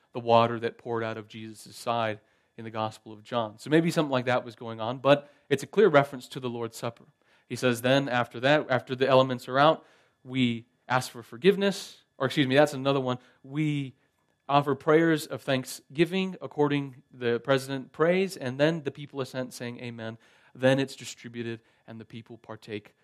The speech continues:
of the Lord's Supper." This happened every Sunday. And then there's another document called the Didache. Have you guys ever heard of that?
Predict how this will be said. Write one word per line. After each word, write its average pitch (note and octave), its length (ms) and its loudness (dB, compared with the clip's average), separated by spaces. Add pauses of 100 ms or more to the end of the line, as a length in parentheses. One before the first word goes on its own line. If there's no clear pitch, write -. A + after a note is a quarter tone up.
(160)
of A2 200 -10
the A2 80 -18
Lord's G#2 280 -14
Supper." G#2 320 -18
This C#3 200 -2
happened A#2+ 480 -10
every A2 380 -14 (300)
Sunday. C3 460 -6 (640)
And C3 120 -2
then D3 280 4 (280)
there's C3+ 220 0
another E3 240 4
document B2 540 4
called C3 260 -2
the B2 80 0
Didache. C#3+ 540 -4
Have - 580 -20
you A#2 60 -20
guys B2 200 -4
ever A#2+ 160 -10
heard B2+ 200 0
of A#2 80 -8
that? C#3 340 0